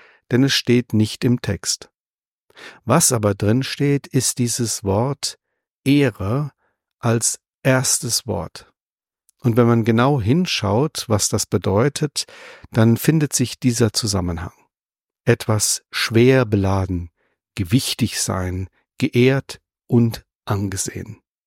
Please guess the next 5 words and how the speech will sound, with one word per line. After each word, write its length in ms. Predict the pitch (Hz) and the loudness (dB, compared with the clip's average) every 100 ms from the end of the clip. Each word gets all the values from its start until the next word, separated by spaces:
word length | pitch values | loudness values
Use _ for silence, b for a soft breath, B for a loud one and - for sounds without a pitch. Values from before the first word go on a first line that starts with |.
| _ _ _ _ _ _ B B B B | _ _ _ _ _ _ B B B B
Man 140 | 117 123 | 4 6
müsste 380 | 202 - - 123 | 6 4 0 2
also 280 | 117 113 | 2 0
dieses 440 | 107 135 127 117 - | 0 0 0 -2 0
Gebot 460 | 110 101 131 143 | -2 2 0 0